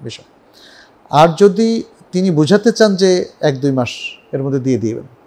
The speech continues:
এটা তার কথাবার্তা বা তার আলাপ চারিতায় বোঝা যায়, তাহলে আপনার সেটার অধি-,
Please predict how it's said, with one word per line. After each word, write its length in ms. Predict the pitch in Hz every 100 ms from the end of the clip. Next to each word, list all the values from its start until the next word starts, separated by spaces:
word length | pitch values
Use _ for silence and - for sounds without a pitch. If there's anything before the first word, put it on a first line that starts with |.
| _ _ _
এটা 160 | 135 135
তার 160 | 135
কথাবার্তা 560 | 131 135 156 143 139 135
বা 180 | 127 123
তার 220 | 127 117 - _ _ _ _ _ - - -
আলাপ 360 | 131 135 123 - _ -
চারিতায় 400 | 139 135 - 135
বোঝা 300 | 131 143 196
যায়, 200 | 131 104 - _ _ _
তাহলে 200 | 123 120
আপনার 260 | - - 135
সেটার 320 | - 127 120 - _
অধি-, 240 | 120 117